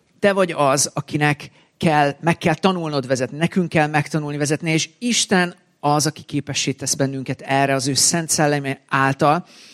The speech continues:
És két hete elkezdtünk elmen-, ö, végigmenni azokon a területeken, és ez a sorozat erről szól, hogy különböző területeinket ho-,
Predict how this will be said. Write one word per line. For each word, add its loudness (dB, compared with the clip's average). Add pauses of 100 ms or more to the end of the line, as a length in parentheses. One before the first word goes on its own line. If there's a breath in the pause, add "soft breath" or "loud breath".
(140 loud breath)
És -4
két 0
hete 0
elkezdtünk 0 (720)
elmen-, -2 (260)
ö, 0
végigmenni 0
azokon 2
a 0
területeken, 0 (260 loud breath)
és -6
ez -2
a 2
sorozat 0
erről 2
szól, 0
hogy -2 (280 loud breath)
különböző 4
területeinket -2
ho-, -14